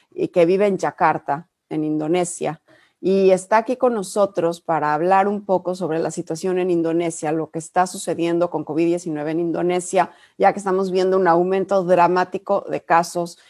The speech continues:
y ya muchos le están llamando el nuevo epicentro de la pandemia de covid diecinueve. Entonces, bueno, esta entrevista será en inglés. No hablo indonesio, pero podemos comunicarnos, Grace y yo, en inglés. And just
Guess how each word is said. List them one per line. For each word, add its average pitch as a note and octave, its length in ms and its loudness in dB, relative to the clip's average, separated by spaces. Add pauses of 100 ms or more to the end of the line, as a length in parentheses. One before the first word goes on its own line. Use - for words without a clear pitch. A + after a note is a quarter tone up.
(180)
y E3+ 140 0
ya G3+ 180 8
muchos G3 360 0
le E3+ 60 0
están E3+ 240 0
llamando E3+ 400 2
el E3 140 2
nuevo E3+ 240 2
epicentro E3 760 -2
de D3 200 -4
la C#3 160 -4
pandemia C#3 480 -2
de B2 100 -6
covid C3+ 240 -6
diecinueve. C3+ 640 -8 (460)
Entonces, E3+ 500 -2
bueno, F3 220 2
esta F3 140 -2
entrevista F3 420 -2
será E3 480 -2
en G3 180 2
inglés. E3+ 640 -2 (400)
No F#3 240 2
hablo F3+ 220 4
indonesio, G#3+ 720 0 (240)
pero G3 560 8
podemos F#3 340 2
comunicarnos, F3+ 920 0
Grace F3+ 420 0
y E3+ 40 -2
yo, F3 300 2
en E3+ 380 0
inglés. E3+ 440 0
And G3 240 -4
just A#3+ 380 4